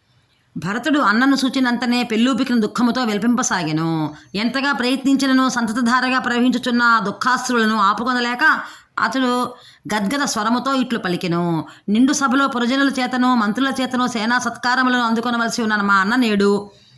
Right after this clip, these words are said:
ఇచ్చట ఈ వన్యమృగములచే సేవింపబడుచున్నాడు. అమూల్యములైన పట్టు పీతాంబరం ధరించుచుండవలసిన ఈ మహాత్ముడు నేడు ఇచ్చట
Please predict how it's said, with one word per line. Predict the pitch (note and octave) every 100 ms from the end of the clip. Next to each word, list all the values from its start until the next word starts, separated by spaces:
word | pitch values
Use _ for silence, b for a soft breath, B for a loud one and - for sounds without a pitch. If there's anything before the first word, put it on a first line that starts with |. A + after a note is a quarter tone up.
| b _ _ -
ఇచ్చట | B3 C4
ఈ | B3+ A3+
వన్యమృగములచే | F#3+ G3 C4 C4 B3+ C#4+ C#4 C4
సేవింపబడుచున్నాడు. | - A3+ B3+ B3+ A3 F3+ F3+ E3+ D#3 F3 F3 D3+ B -
అమూల్యములైన | A3 C#4+ D4+ C#4+ B3
పట్టు | A#3 A3+
పీతాంబరం | A#3 A#3 C4 C4+ C4 B3+
ధరించుచుండవలసిన | G#3+ A3+ A#3 A#3 A#3 G#3+ G#3+ G3 A3
ఈ | G#3 G3
మహాత్ముడు | F3+ G3+ A#3+ A#3 G3
నేడు | F#3+ G3+
ఇచ్చట | G3 G3 F#3 F3+